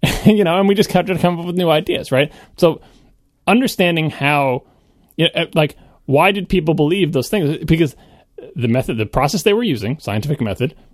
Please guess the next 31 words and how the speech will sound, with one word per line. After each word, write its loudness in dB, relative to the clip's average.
supported 0
it, -20
uh, -8
until 0
it -2
didn't -2
anymore. -8
It's -2
a 0
different, -2
you 0
know, 0
y-, -4
then 2
you 4
have 0
to -8
say, 2
what -2
system -2
are -6
people -2
using -4
to, 0
to -2
think -2
about -2
the -4
Loch -2
Ness -2
Monster? -8